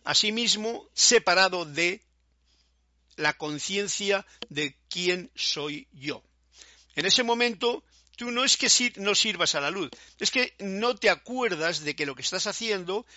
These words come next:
si no lo has puesto bajo ese paraguas, pues realmente no te acuerdas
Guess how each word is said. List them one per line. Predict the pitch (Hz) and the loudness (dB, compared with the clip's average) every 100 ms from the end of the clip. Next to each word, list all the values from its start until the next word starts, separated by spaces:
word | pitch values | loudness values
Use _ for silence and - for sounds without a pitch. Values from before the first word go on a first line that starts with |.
| - | -10
si | - 151 | -6 -4
no | 151 | -2
lo | 175 | -2
has | 180 | -2
puesto | - 220 - 131 | -2 -4 -4 -8
bajo | 131 - 151 | -8 -8 -6
ese | 175 - 196 165 _ | 2 4 2 -2 _
paraguas, | - 147 202 190 151 165 277 - - _ _ _ - - - _ _ | 0 2 2 2 -2 -6 -4 -8 -10 _ _ _ -20 -20 -20 _ _
pues | 165 170 - - _ - | -6 0 -2 -2 _ -20
realmente | - 139 139 147 160 180 185 - 175 | -14 -12 -4 -2 -2 -4 -6 -4 -4
no | 165 | -4
te | 165 180 | -4 -6
acuerdas | - 185 185 180 196 202 | -4 -6 -6 -4 -2 -2